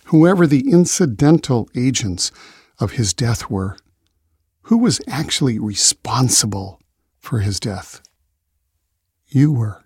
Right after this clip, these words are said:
I was. All of us.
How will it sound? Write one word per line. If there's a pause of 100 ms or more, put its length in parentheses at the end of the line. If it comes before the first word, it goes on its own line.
(1400)
I
was. (1000)
All
of
us.